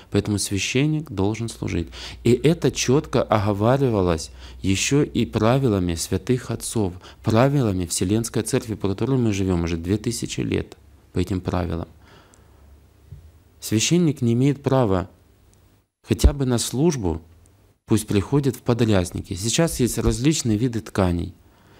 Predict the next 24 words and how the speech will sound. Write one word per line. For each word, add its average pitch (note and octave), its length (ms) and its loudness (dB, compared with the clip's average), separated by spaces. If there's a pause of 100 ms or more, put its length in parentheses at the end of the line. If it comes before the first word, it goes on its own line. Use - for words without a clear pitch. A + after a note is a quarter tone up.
(180)
Недорогие B2 720 4
ткани, E2+ 460 0
лен C#3 360 4
не A2+ 100 2
такой C3 260 2
уж C#3 80 -2
дорогой. F#2+ 580 0 (1400)
И G#2 80 -2
поэтому B2+ 400 4
можно B2 340 2
пошить A#2 400 0
себе F2 400 0 (640)
нормальные G#2 520 4
подрясники G#2 800 0
летние G2 540 0
и - 120 -8
ходить A2 460 -2
в - 60 -4
них. D#2+ 240 -2 (1600)
Вот A2+ 180 2
это E3 160 0
очень C3+ 220 0
важно C#3 360 2
еще. B2 420 2